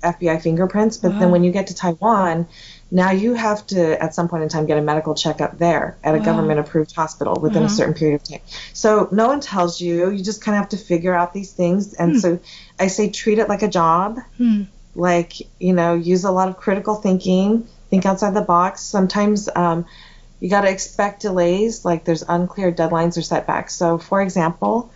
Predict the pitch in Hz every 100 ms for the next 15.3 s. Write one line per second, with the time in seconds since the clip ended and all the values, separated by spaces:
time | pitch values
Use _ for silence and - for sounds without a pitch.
0 | - - - 208 214 214 196 180 175 175
1 | 170 165 165 151 147 143 143 - 165 165
2 | 160 151 165 160 156 156 160 147 - 147
3 | - 156 156 170 170 175 165 - - 175
4 | 175 190 202 208 190 180 180 170 160 147
5 | 139 - 151 151 151 165 147 147 143 -
6 | 139 131 151 220 - - 156 151 143 -
7 | 151 139 143 - - - - - 165 160
8 | 151 156 147 139 147 - - 190 175 -
9 | - - - - - - - 165 180 180
10 | 185 175 170 170 170 165 - 160 160 165
11 | 165 165 165 170 175 160 - - 185 175
12 | 175 170 170 156 156 - 165 156 160 165
13 | - 160 156 175 160 160 156 156 - -
14 | 156 156 156 160 156 165 165 156 151 -
15 | 151 147 147